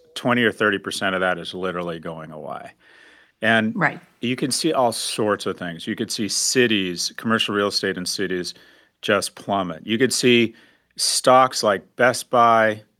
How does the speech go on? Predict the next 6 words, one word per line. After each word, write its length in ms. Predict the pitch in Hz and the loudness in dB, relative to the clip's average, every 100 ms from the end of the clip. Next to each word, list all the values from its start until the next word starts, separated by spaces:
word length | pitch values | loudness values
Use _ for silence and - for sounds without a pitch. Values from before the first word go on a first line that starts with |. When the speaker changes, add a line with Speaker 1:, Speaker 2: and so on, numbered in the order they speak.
| _ | _
Speaker 1:
Restoration 580 | 110 117 113 120 110 113 | -4 -2 0 2 2 0
Hardware, 520 | 107 110 107 104 101 | 0 4 4 4 2
and 180 | 104 95 | 0 -8
Sonos 560 | - - 110 104 98 90 | -6 -2 0 0 0 -2
skyrocket 920 | - - 101 104 101 95 87 98 92 | -6 0 4 4 4 2 0 -4 -8
as 580 | 95 95 90 87 87 | -6 -4 -2 -4 -6